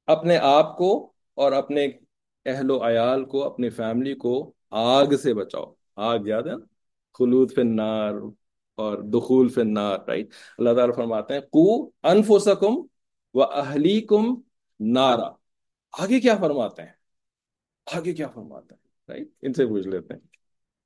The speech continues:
वकूदुहन नासु वल हिजारा, हिजारा, ठीक है ना? पत्थर की जमा जो है ना, वो हिजारा।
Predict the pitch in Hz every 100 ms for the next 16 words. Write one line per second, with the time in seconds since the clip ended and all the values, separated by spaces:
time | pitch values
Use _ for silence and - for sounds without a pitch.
0 | _ _ _ _ _ _ _ _ _ _
1 | _ _ _ _ _ _ _ _ _ _
2 | _ _ - 117 143 - 214 254 226 208
3 | 175 202 190 175 185 196 233 240 277 349
4 | 392 - _ _ _ _ 117 120 214 415
5 | 370 _ _ _ _ _ _ _ - -
6 | - - 120 113 92 85 - _ _ _
7 | _ _ _ _ _ _ _ _ _ _
8 | _ _ _ - 127 107 90 - - _
9 | _ _ 175 - 196 - _ _ _ 180
10 | 170 214 214 208 156 156 190 175 175 220
11 | 170 185 240 - 131 123 131 123 107